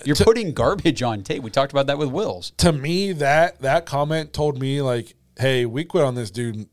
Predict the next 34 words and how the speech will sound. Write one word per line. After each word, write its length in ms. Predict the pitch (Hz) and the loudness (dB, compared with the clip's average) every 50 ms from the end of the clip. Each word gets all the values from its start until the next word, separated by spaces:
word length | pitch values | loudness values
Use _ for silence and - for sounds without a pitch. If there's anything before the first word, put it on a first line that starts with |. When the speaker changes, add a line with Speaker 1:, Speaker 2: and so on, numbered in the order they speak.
| _ - | _ -8
Speaker 2:
months 360 | 117 113 117 113 107 - - | -6 -4 -4 -4 -6 -8 -8
ago." 300 | 95 90 92 73 78 - _ _ _ _ _ _ _ _ _ _ _ _ _ _ _ _ - | -8 -8 -10 -10 -10 -16 _ _ _ _ _ _ _ _ _ _ _ _ _ _ _ _ -16
Speaker 1:
Yeah. 160 | - - - - _ _ | -14 -14 -14 -14 _ _
Speaker 2:
We 100 | - 147 | -2 0
quit. 320 | 151 - 190 165 139 113 139 | 4 4 4 4 4 0 -2
We, 120 | 143 165 156 | -4 -6 -4
he 240 | 135 123 127 180 | -4 -4 -4 -2
couldn't 200 | 170 190 190 156 | 2 2 2 2
get 160 | 147 147 147 147 | 2 2 2 2
us 140 | 135 - | 2 0
to 60 | - 104 | -4 -4
play. 320 | - 131 127 117 98 92 _ _ _ _ _ _ _ _ _ _ _ _ _ _ - | 0 2 2 2 2 -2 _ _ _ _ _ _ _ _ _ _ _ _ _ _ -6
So 160 | - - 127 | -2 0 0
we, 180 | 123 135 135 127 | 0 0 -2 -2
we 160 | 123 131 131 | -2 -4 -4
just 180 | 131 120 - - | -4 -4 -6 -6
quit. 300 | - - 123 - - _ _ _ _ _ - | -4 -2 -2 -2 -4 _ _ _ _ _ -2
Like, 340 | 123 135 131 127 120 120 - - _ - | 0 2 2 2 2 0 -4 -16 _ 0
that, 240 | 120 131 139 143 | 2 4 4 6
that's 240 | 139 160 190 202 - | 6 4 4 4 2
what 100 | 165 131 | 0 0
that 180 | 143 131 127 - | 0 0 -2 0
comment 360 | - 120 123 117 110 101 - | -2 -4 -4 -4 -4 -10 -8
told 200 | - 117 104 101 | -6 -6 -6 -6
me. 160 | 104 101 - _ - - - - - | -8 -14 -14 _ -20 -20 -14 -6 -2
And 120 | 143 143 | 0 2
I 80 | 151 165 | 2 4
think 360 | 139 180 170 156 139 - - _ _ - - - - _ - | 4 4 4 2 0 -4 -12 _ _ -20 -20 -20 -14 _ -2
Miles 360 | 123 139 165 208 208 170 - | 2 4 6 6 6 6 4
started 240 | - 180 160 139 120 | 2 2 2 2 2
dropping 320 | 139 143 135 - - 117 | 4 2 4 2 0 -4
hints 480 | 123 131 123 117 - - - - - - _ _ _ - | -2 -4 -4 -4 -6 -6 -6 -6 -6 -10 _ _ _ -10
forever 520 | - 113 - - 117 131 127 98 104 98 | -8 -8 -4 -2 -2 -2 -2 -4 -6 -12
ago. 320 | 87 87 - 90 82 80 | -12 -12 -10 -10 -10 -10